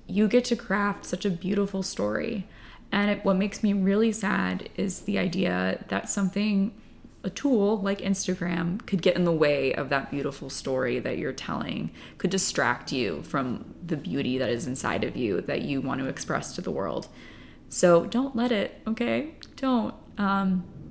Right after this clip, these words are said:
easier said than done, but I really hope that this week, um, you can look at what is getting in the way for you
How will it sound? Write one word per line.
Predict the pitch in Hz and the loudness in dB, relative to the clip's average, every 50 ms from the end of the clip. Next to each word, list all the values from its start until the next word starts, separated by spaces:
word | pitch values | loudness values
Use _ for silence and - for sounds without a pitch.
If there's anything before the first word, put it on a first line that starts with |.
| - - - - | -14 -12 -4 2
easier | 220 226 226 247 233 226 | 2 4 4 4 2 2
said | 226 220 202 | 2 2 2
than | 202 202 196 | 4 4 4
done, | 196 190 175 160 165 160 - - 165 | 4 4 2 2 2 0 -2 -4 0
but | 165 165 156 151 - - - - - - - - - - - - - - - - | 2 2 4 2 2 -2 -6 -8 -8 -8 -8 -8 -8 -8 -8 -8 -8 -8 -6 -2
I | 196 | 0
really | 185 196 214 196 196 | 2 4 4 6 6
hope | 185 185 175 170 170 - | 8 8 6 6 4 2
that | - 185 185 | 0 0 2
this | - 165 156 - | 2 -2 -2 2
week, | - 160 151 151 147 - - - - - - - - - - - - | 2 4 4 2 0 -4 -12 -14 -14 -14 -14 -14 -14 -14 -14 -12 -6
um, | - 170 - - 196 - - - - - - - - - - - | -2 -2 0 0 0 0 0 0 -2 -2 -4 -6 -10 -14 -14 -8
you | - 190 190 | -4 -2 -2
can | - - 202 196 196 | 0 2 4 4 4
look | 202 190 - | 4 2 2
at | 208 202 196 190 196 - - - - - | 2 4 4 4 2 0 -2 -8 -10 -4
what | 202 180 175 175 185 190 196 202 | 0 0 2 4 6 6 8 8
is | 202 196 180 170 170 | 8 8 8 6 4
getting | - 170 160 156 151 | 4 4 4 4 0
in | 151 147 | 0 -2
the | 143 - | -2 -2
way | - - - - 104 - - - | -2 -2 0 0 0 -2 -4 -6
for | - - - 147 | -8 -6 -4 -4
you | 139 - - - - - - - | 0 0 0 0 0 -2 -2 -4